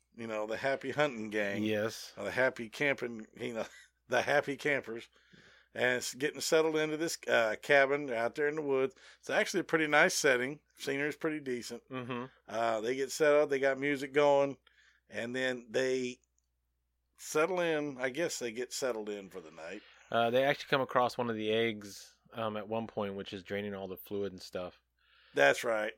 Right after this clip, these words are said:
Speaker 2: And, um,
Speaker 1: Poking at it in the closet, I think.
Speaker 2: <clears throat> Yeah, and you've
Speaker 1: Oof.
Speaker 2: got, everybody's doing their own thing. So you've got the Hispanic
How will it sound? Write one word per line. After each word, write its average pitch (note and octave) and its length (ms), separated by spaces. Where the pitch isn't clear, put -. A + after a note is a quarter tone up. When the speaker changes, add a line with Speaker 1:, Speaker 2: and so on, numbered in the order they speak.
Speaker 2:
And, G#2+ 420
um, G2+ 260
Speaker 1:
Poking D#3+ 360
at C#3+ 180
it C#3 80
in - 60
the - 60
closet, D3 460
I D3+ 120
think. D#3 320
Speaker 2:
<clears throat> G2 320
Yeah, C3 260
and C3+ 100
you've C3 100
Speaker 1:
Oof. C3+ 40
Speaker 2:
got, C#3+ 160
everybody's G#3 300
doing E3+ 160
their C#3+ 120
own B2 120
thing. G#2+ 200
So - 140
you've A#2+ 100
got B2+ 240
the A#2 160
Hispanic C#3+ 720